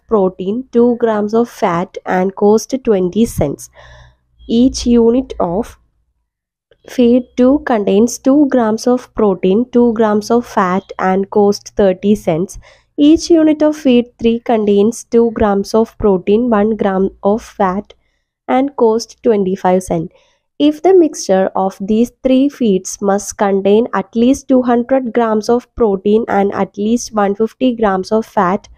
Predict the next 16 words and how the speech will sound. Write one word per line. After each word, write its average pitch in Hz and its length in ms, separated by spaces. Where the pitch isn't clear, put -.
how 302 320
many 339 300
units 226 420
of 214 240
each 247 340
feed 208 320
should 175 340
be 254 180
company 214 640
use 190 320
so 269 460
as 180 340
to 320 180
minimize 180 520
cost? 165 420
അപ്പോ 214 180